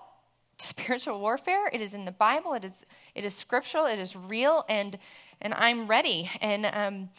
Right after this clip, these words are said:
I was ready to set my mind on God's work and not of the things of this world. And so I heard that loud and clear. I was ready to pray. Um, this, this warfare stuff I am on, I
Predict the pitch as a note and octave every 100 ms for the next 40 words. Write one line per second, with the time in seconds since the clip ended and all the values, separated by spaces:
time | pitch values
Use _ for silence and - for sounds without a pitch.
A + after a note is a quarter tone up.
0 | - - _ _ _ _ _ _ _ _
1 | _ - A3 A3+ A#3 A#3+ B3 A#3 - A3
2 | A#3+ A#3+ A#3 C4+ B3 A3 G#3 F#3+ F#3+ F#3
3 | E3 - - G3+ G3+ G#3 G#3 A3+ - -
4 | _ _ _ G#3 G3+ G3 G#3 G#3 G3 F#3+
5 | F#3+ G3 F#3 G3 F#3+ A#3+ C#4+ B3+ D#4+ D4+
6 | G#3+ - F#3+ G3+ G3 - G#3 C4+ E3+ -
7 | - - G#3+ A3 A3+ C4+ A3 G3 G3 G3+
8 | G#3 G#3+ C4+ D4 F4 C#4 - A#3 B3 F#4+
9 | A4+ - - - A#3 A3 G#3+ G#3 G#3 A#3
10 | A#3+ - _ _ A3+ A3 G3+ G#3+ C#4 E4+
11 | F4 D#4+ G4+ G4 C4+ G#3 A3+ C4 C#4+ C4+
12 | C#4